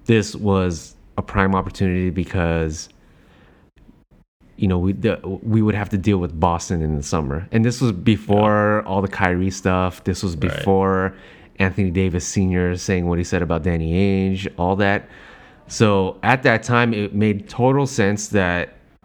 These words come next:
Speaker 1: Magic and Rob were gonna go for Anthony Davis in this short window.
Speaker 2: Yeah.
Speaker 1: I think, and I agree with you, I think the Lakers got fucked over by the Pelicans.
Speaker 2: Yeah.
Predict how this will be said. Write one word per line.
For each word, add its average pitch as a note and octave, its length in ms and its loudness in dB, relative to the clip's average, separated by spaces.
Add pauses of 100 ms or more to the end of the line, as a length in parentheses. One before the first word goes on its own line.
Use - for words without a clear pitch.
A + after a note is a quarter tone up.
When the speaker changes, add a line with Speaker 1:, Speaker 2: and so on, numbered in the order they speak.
(140)
Speaker 1:
Magic F#2+ 460 0
and F2 380 2
Rob F2+ 440 0 (100)
were G2 120 0
gonna F#2 180 0
go F#2 220 0
for E2+ 180 -4
Anthony E2+ 320 -4
Davis E2 500 -4 (160)
in F2+ 160 -2
this E2+ 220 -4 (220)
short - 360 0
window. E2+ 420 -2 (500)
Speaker 2:
Yeah. - 120 -14 (580)
Speaker 1:
I G2 120 4
think, A2 520 0 (680)
and G2+ 140 2
I F2+ 60 2
agree F#2+ 320 2
with A2+ 200 0
you, F2+ 300 0
I F2+ 120 0
think G2+ 280 0
the F2+ 80 0
Lakers F2+ 400 0
got - 320 -2
fucked F#2 300 -2
over F2+ 240 0
by E2 160 -2
the C#2+ 80 -6
Pelicans. F2+ 760 -2
Speaker 2:
Yeah. - 180 -10